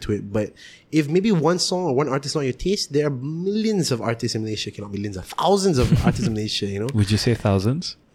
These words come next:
Speaker 1: Thousands. I would say thousands. Because every day we're, we're, y-, there's always gonna be a kid who's gonna pick up a laptop and then open up GarageBand and make a song.
Speaker 2: Gotcha.
Speaker 1: Every day.
Speaker 2: Yep.
Speaker 1: So it's like, it's like bo-,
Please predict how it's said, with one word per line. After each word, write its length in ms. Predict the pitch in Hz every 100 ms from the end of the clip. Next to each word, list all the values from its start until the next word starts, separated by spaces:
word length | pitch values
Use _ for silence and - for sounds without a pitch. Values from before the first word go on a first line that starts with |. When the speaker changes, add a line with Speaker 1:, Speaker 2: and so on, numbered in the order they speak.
| _ -
Speaker 1:
Thousands. 480 | 240 185 104 - - - - _ _ _ _ _ _
I 80 | 139 165
would 60 | 180
say 80 |
thousands. 520 | 170 127 113 98 - - _ _ _ _ _ _ _ _ _ -
Because 380 | 156 165 151 135
every 240 | 139 156
day 200 | 147 160
we're, 140 | 127 120
we're, 260 | 120 117 110
y-, 240 | 120 117 127
there's 160 | 127 123
always 160 | 147 143
gonna 160 | 131
be 80 | 120
a 80 | 110
kid 240 | - 135
who's 140 | 117 107
gonna 100 | 117
pick 160 | -
up 80 | 110
a 40 | 104
laptop 440 | 107 - 117 117 104
and 80 |
then 140 | 107 110
open 260 | 104 117
up 80 | 113
GarageBand 520 | 104 104 107 107 110 104
and 40 |
make 100 | 104
a 80 | 107
song. 240 | - 95 92 - _ _ _ - 107
Speaker 2:
Gotcha. 360 | 95 - 85
Speaker 1:
Every 220 | 110 113 113
day. 240 | 98 92 _ -
Speaker 2:
Yep. 200 | 101 98 -
Speaker 1:
So 340 | - 120 113 135
it's 160 | -
like, 160 | 131 -
it's 140 | 127
like 160 | 131 110
bo-, 140 | 135